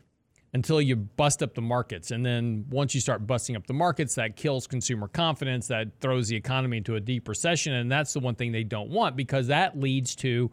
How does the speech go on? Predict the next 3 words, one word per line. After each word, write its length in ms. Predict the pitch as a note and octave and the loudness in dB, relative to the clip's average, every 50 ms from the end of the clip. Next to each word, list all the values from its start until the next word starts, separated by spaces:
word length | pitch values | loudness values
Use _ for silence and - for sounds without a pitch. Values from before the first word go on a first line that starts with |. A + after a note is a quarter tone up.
| - - - - - - - - _ _ - | -6 -18 -20 -20 -20 -20 -20 -20 _ _ -2
credit 320 | - F3+ E3+ E3 C3+ A2 | 2 2 4 4 2 2
problems. 480 | C#3 A#2 G2 F2+ - A#2+ B2+ - - - - _ _ _ _ _ _ _ _ _ _ _ _ _ _ _ _ _ _ _ _ _ _ _ _ _ _ _ _ _ _ _ | 2 2 2 0 -4 -10 -12 -14 -16 -18 -20 _ _ _ _ _ _ _ _ _ _ _ _ _ _ _ _ _ _ _ _ _ _ _ _ _ _ _ _ _ _ _
And, 480 | - E3 E3 E3+ E3 E3 D#3+ D#3 C3 | 0 2 4 6 6 6 4 4 2